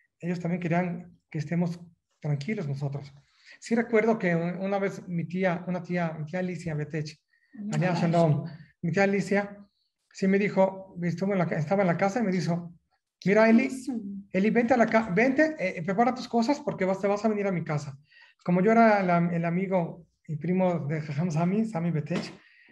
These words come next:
Speaker 1: de la misma clase, me dijo, "Ven, te vas a venir a mi casa un-, unos días". Y yo, pues, como niño, pues, claro, feliz de la vida, ¿no? Me fui a su casa, sí me re-, sí me recuerdo, estuve en su casa unos días,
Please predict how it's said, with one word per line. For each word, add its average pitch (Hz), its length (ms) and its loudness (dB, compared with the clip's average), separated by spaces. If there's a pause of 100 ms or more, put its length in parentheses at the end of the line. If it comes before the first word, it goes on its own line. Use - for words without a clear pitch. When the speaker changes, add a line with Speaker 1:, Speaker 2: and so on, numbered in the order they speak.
(200)
Speaker 1:
de 151 540 -8
la 160 100 0
misma 175 240 0
clase, 175 440 0 (120)
me 170 120 -4
dijo, 180 300 0
"Ven, 208 320 -2
te 190 80 0
vas 202 220 0
a - 20 4
venir 208 200 0
a 202 60 2
mi 185 100 -2
casa 180 260 -4
un-, 196 180 -4
unos 170 240 0
días". 139 320 -2 (600)
Y 170 100 -6
yo, 190 180 2
pues, 170 140 -6
como 165 200 -4
niño, 190 640 0 (420)
pues, 147 140 -10
claro, 196 300 0
feliz 175 340 0
de 175 80 -2
la 165 80 2
vida, 151 240 2
¿no? 220 420 -2 (320)
Me 180 120 0
fui 226 140 2
a - 20 2
su 233 140 -4
casa, 240 420 0
sí 208 120 -6
me 202 100 -2
re-, 180 180 -8
sí - 140 -6
me 190 80 0
recuerdo, 175 380 0
estuve 185 260 -4
en 170 60 -4
su - 100 -10
casa 165 280 -2
unos 170 300 -2
días, 196 300 0